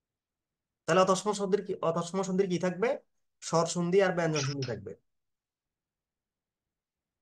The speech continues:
স্বর সন্ধি, অতৎসমের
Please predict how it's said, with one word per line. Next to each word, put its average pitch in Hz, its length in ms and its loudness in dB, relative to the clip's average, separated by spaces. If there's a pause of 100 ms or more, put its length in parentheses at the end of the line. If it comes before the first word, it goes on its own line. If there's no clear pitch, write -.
(100)
স্বর 156 220 0
সন্ধি, 135 360 -4 (1500)
অতৎসমের 185 560 2